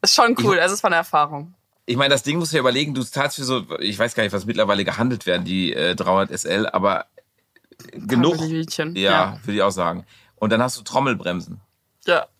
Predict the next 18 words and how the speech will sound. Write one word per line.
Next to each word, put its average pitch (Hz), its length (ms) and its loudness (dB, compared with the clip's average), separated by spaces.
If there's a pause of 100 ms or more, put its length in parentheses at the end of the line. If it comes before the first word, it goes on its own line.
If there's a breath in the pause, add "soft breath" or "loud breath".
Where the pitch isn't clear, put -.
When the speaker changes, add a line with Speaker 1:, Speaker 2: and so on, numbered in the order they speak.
(440)
Speaker 1:
Aber 226 300 8
es 262 180 2
kommt 277 220 4
eben 254 160 0
auch, 233 320 4
also 208 200 -6
weil 220 220 4
irgendwie 226 220 -4
die 208 140 -6
ersten 214 320 0
Modelle 208 380 -2
waren 196 220 4
noch 185 280 0 (180)
richtig 226 280 -4
schlechte 214 280 -6
Bremsen 220 460 -2
und 180 160 -2
dann 190 240 0